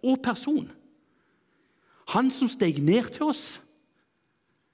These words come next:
for å redde denne verden, for å gi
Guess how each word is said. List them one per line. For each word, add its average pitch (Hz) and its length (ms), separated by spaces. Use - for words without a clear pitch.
for 151 360
å - 40
redde 208 400
denne 202 220
verden, 208 400
for 175 200
å 175 40
gi 175 220